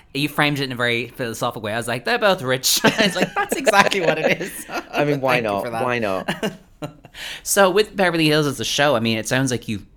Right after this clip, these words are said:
Speaker 1: you watched bits of it, then you properly did,
Speaker 2: Oh,
Speaker 1: like,
Speaker 2: yeah, I
Speaker 1: the,
Speaker 2: did, I did
Speaker 1: the
Speaker 2: the
Speaker 1: whole
Speaker 2: work.
Speaker 1: Yeah, the whole deep dive. So, like, how do you feel about the show now? Particularly, I feel like it's, it's had this big pop culture moment the last year or two. Like, it's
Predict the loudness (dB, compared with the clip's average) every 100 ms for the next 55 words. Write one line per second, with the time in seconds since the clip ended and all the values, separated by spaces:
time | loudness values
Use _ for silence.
0 | -16 -8 -2 0 0 0 -2 -2 -6 -4
1 | -4 -6 -6 -6 -4 -6 -4 0 4 4
2 | 4 2 -2 -6 -10 -4 -4 -2 -4 -2
3 | 4 6 6 4 0 -10 -20 -20 -20 _
4 | -6 -2 2 2 2 -2 -4 -2 -2 -4
5 | -2 -2 -2 -2 -2 -2 -8 -20 -20 -4
6 | 0 0 0 0 -2 -2 0 2 2 2
7 | 0 -4 -4 -2 -2 0 0 0 -4 -8
8 | -6 -6 -8 -14 -10 -4 -4 -4 -6 -4
9 | -4 -6 -12 -10 -10 -6 -6 -4 -6 -8
10 | -8 -6 -6 -6 -2 -2 -2 -4 -4 -4
11 | -4 -6 -6 -8 -10